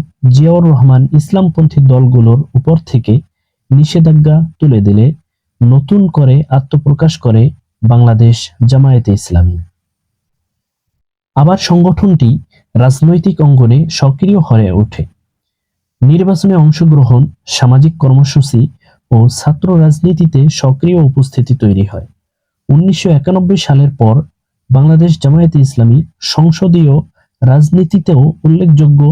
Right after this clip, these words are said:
শক্তি হিসাবে আত্মপ্রকাশ করে। বাংলাদেশ জামায়াতে ইসলামী এর ইতিহাস মূলত উপমহাদেশের ইসলামী আন্দোলনের ধারাবাহিকতা।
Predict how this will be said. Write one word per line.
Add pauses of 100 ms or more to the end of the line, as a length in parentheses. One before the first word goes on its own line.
(140)
শক্তি
হিসাবে (120)
আত্মপ্রকাশ
করে। (1500)
বাংলাদেশ
জামায়াতে
ইসলামী (440)
এর (120)
ইতিহাস (100)
মূলত (320)
উপমহাদেশের (100)
ইসলামী
আন্দোলনের (440)
ধারাবাহিকতা।